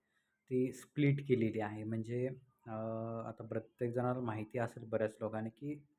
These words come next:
at a time आपण दोन कुठल्या पण स्क्रीन इथे यूज करू शकतो.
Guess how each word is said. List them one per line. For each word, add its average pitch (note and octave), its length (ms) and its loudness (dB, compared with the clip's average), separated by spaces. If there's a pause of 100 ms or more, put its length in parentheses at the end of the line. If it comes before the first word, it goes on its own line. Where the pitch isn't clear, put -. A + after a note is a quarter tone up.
at B2 60 2
a C#3+ 120 2
time D3 200 2
आपण D3+ 320 -2
दोन C3+ 300 4
कुठल्या B2+ 320 -2
पण C3 140 -2
स्क्रीन B2 420 -2
इथे B2 400 -4 (480)
यूज B2+ 240 6
करू A#2 220 6
शकतो. A2+ 580 -2